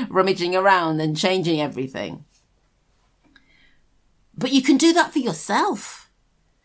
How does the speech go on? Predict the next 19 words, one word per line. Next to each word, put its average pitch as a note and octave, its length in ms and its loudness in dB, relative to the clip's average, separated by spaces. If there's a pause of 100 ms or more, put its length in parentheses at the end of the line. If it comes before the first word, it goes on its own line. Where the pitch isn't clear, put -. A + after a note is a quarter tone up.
(120)
and A#3 180 2
you D4+ 140 2
can G#4 140 -2
figure E4 300 -2
out G#3 220 2
why A#3 460 -2
you E3+ 520 -4
don't D#3 480 -2
do D#3+ 260 0
that. A#2+ 340 -8 (760)
And - 100 4
it, D4+ 100 0 (160)
it C#4 220 0
just - 200 2
comes F#4 260 0
down C#4+ 300 2
to - 160 -2
your E3+ 240 0
perception. C3+ 720 -6